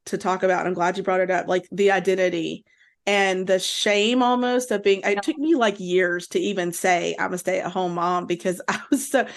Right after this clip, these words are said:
Speaker 1: like, that was a big part. And I think it's a big part of a lot of the journey for a lot of us, is because we, we have to undo our attachment to our career as our identity and what we can, tr-, like,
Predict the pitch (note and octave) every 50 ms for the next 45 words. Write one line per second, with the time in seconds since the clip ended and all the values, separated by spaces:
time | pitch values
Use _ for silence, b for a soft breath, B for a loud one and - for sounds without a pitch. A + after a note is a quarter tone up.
0 | B B B B - A#3+ A#3 A3 A#3 A3+ A3 G3+ C4 B3 B3 C#4 A3+ G3+ G3+ G3
1 | G3+ G3+ - - G#3 F#3+ F#3 - - - F#3+ G3+ G#3 A#3+ C#4 B3 C4 G3+ F#3+ G3
2 | G3 G3 G#3+ G3+ G3+ F#3 F3+ D#3+ E3 D#3 E3+ F#3+ G3+ G3 G3 F3 - _ - G3
3 | F#3+ F3 - E3 E3+ F3+ F3+ F3 F3 - F3 E3 E3 E3 F3 G3+ A#3 A3+ F3 E3
4 | D#3 D#3+ - - F#3 F3+ F3 F3 E3+ - b b b b b b b _ _ _
5 | _ - A#3 A3+ D4 A3 A3+ G#3+ B3 B3+ B3+ A#3+ - - - - G3+ A#3 A3+ A3
6 | A#3 A3+ A3+ A3 - G3+ - - F#3 F3+ F3+ F3 F3+ F3+ E3+ - E3+ D#3+ D#3 E3
7 | - G#3 F3 D3 - - - F3+ D#3+ - - - - F3+ - F3 E3+ E3+ - -
8 | F3 E3 E3 F#3+ A3+ A3 G#3+ G#3 G#3 G3+ G#3+ G3 G3 F#3+ F3+ F#3 F#3 F#3 F#3 F#3
9 | F#3 F#3 F#3 F3+ F3+ F3 - - E3+ E3+ E3+ E3+ D#3+ - D3+ D#3+ D#3 - E3 E3
10 | - - - F3+ F3 E3 E3+ B